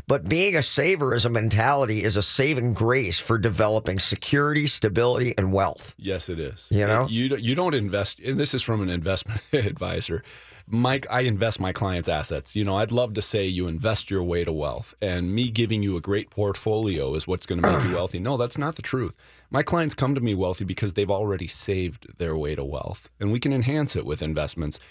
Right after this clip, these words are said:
Speaker 2: but you save your way to wealth. It's what you do day to day when you make those decisions. Are you spending the money or are you saving it?
Speaker 1: And,
Speaker 2: I
Speaker 1: and this is what
Speaker 2: couldn't
Speaker 1: we, I
Speaker 2: agree
Speaker 1: mean, we,
Speaker 2: more.
Speaker 1: t-, we talk about this because, you know, <clears throat>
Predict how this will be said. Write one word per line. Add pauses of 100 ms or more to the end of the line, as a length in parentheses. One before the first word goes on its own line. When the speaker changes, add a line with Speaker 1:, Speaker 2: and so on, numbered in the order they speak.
(220)
Speaker 2:
but
you
save
your
way
to
wealth.
It's
what
you
do
day
to
day
when
you
make
those
decisions.
Are
you
spending
the
money
or
are
you
saving
it?
Speaker 1:
And, (100)
Speaker 2:
I
Speaker 1:
and
this
is
what
Speaker 2:
couldn't
Speaker 1:
we,
I
Speaker 2:
agree
Speaker 1:
mean,
we,
Speaker 2:
more.
Speaker 1:
t-,
we
talk
about
this
because,
you
know, (580)
<clears throat>